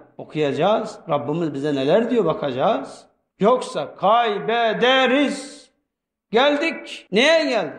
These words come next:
Gidiyoruz. Nereye gidiyoruz? Ne olacak orada? Ölenler bizlere mesaj vermiyor mu?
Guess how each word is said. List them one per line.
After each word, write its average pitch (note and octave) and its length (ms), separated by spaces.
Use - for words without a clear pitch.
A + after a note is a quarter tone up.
Gidiyoruz. D#4 840
Nereye D#4 380
gidiyoruz? A#3+ 640
Ne F3 120
olacak E4 520
orada? G3 440
Ölenler C#4+ 600
bizlere C4+ 400
mesaj A3+ 640
vermiyor D#4+ 380
mu? G#3+ 140